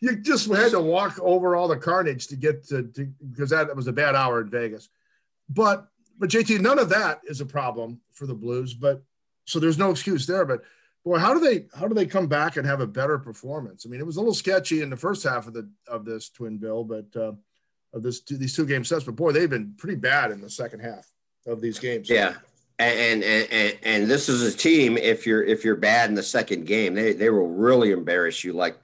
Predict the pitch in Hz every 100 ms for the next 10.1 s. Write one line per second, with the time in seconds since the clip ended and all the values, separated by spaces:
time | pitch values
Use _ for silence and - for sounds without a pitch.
0 | - 107 104 101 95 98 95 95 92 -
1 | 95 95 95 95 95 95 - - 90 87
2 | 87 87 90 87 - - 78 82 87 80
3 | 82 80 76 _ _ _ - 101 95 90
4 | 98 95 98 95 - 98 95 85 82 95
5 | - 87 82 90 92 - 85 78 73 -
6 | 90 - - 80 78 76 - 78 - 85
7 | 87 - - 85 71 73 87 87 73 85
8 | 85 - 76 - - 71 73 90 90 -
9 | 71 - 73 73 78 87 85 73 76 71